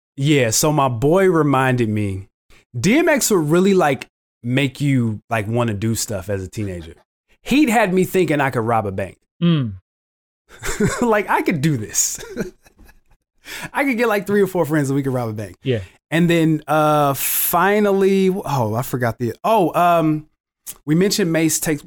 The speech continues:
Speaker 1: Take What's Yours, but, uh, uh-huh, Here We Go Again with Jadakiss.
Speaker 2: What's that from?
Speaker 1: Because that's from Kiss the Game Goodbye. That's from his first album. Because that's the album where, that's the song where Jay,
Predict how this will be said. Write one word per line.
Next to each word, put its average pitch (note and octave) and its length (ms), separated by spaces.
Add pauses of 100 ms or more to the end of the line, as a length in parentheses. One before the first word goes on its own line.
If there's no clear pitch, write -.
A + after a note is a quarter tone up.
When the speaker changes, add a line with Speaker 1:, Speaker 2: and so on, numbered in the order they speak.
(100)
Speaker 1:
Take C#3+ 180
What's C3 160
Yours, B2+ 260
but, B2+ 160
uh, B2+ 440 (640)
uh-huh, E3 380
Here B2+ 180
We F3+ 100
Go F3 200
Again C3 260
with A2 100
Jadakiss. B2 680 (480)
Speaker 2:
What's F3+ 160
that B3 120
from? - 80
Speaker 1:
Because C#3+ 280 (680)
that's C3 240
from F3 180
Kiss - 260
the D#3+ 100
Game C3+ 260
Goodbye. A2+ 380
That's G#2+ 160
from D3 140
his C#3+ 140
first E3 280
album. F#2 400 (640)
Because A#2 280
that's C#3 280
the E3 100
album C3 340
where, G#2 200 (120)
that's C3+ 240
the F3 100
song A#2+ 380
where G2+ 380 (140)
Jay, B2 640